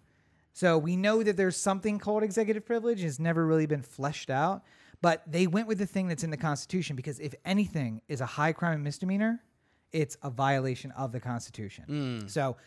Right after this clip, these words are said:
Speaker 1: go with Congress, not with justice, because that makes it a high crime. Does executive privilege apply? Well, we've never, we've never really tested it. But you know what? Who the judge, jury, and executioner is this time?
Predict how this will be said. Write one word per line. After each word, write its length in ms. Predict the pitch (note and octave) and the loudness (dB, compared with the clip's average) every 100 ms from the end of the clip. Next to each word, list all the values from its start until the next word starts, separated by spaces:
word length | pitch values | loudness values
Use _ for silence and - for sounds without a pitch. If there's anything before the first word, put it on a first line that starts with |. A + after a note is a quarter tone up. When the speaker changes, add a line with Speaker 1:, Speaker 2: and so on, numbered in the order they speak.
| _ _ _ | _ _ _
Speaker 1:
go 140 | F3+ | 4
with 120 | F#3 | 4
Congress, 360 | - F3+ F3 D#3+ | 2 -2 -2 -2
not 120 | E3+ | 0
with 100 | C#3+ | 0
justice, 400 | C3 C#3+ C3 D3 | 0 -2 -2 -6
because 420 | - C3+ B2+ A#2+ - | -6 -8 -6 -6 -4
that 180 | D3 | -2
makes 180 | D#3+ D#3+ | -2 -2
it 60 | D#3+ | -4
a 40 | |
high 200 | B2+ C#3 | -2 -4
crime. 420 | B2+ C3+ B2+ B2 B2 _ _ _ | -4 -2 -2 -4 -8 _ _ _
Does 160 | E3 D#3+ | -2 0
executive 460 | C#3+ E3+ F#3 D#3 | 2 0 0 0
privilege 300 | F3+ F#3 G3 | 2 2 2
apply? 360 | F#3 G3 G#3 A3+ | 2 2 4 4
Well, 180 | G3+ A#3+ | 4 4
we've 120 | F#3+ | 4
never, 240 | G#3 G3+ E3+ | 2 0 -2
we've 140 | D3+ D#3+ | -2 0
never 180 | F3+ | 2
really 140 | F#3 F3 | 2 2
tested 340 | G3 G#3 - | 2 0 0
it. 60 | A2+ | -2
But 120 | D3 | 0
you 60 | D#3 | 2
know 120 | E3+ | 4
what? 140 | F3+ | 4
Who 100 | F3 | 6
the 80 | F3 | 4
judge, 300 | D#3 F3 F#3 | 4 4 2
jury, 220 | D#3+ F3+ F#3 | 2 2 2
and 80 | F#3 | 0
executioner 500 | E3 - G3+ G#3+ G#3+ | -2 -4 -4 0 2
is 100 | F3+ | 2
this 140 | A3 | 0
time? 320 | - B3+ C4+ | 2 4 4